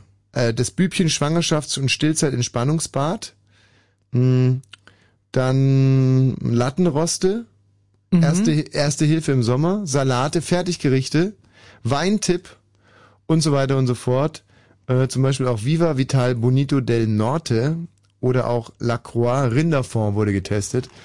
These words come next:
Speaker 2: <laughs>
Speaker 1: Und, ähm, aber vor allem eben Sonnencremes, Lipgloss,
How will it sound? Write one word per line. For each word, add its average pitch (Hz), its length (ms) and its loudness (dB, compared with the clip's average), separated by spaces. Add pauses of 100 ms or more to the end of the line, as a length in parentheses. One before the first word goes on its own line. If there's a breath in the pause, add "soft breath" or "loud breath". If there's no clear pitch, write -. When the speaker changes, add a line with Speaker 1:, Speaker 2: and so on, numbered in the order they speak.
(140 loud breath)
Speaker 2:
<laughs> - 260 -2
Speaker 1:
Und, 127 460 -2
ähm, 123 460 2 (300 loud breath)
aber 131 200 -2
vor - 180 -6
allem 143 280 0
eben 127 320 2
Sonnencremes, 131 600 0
Lipgloss, 123 640 -2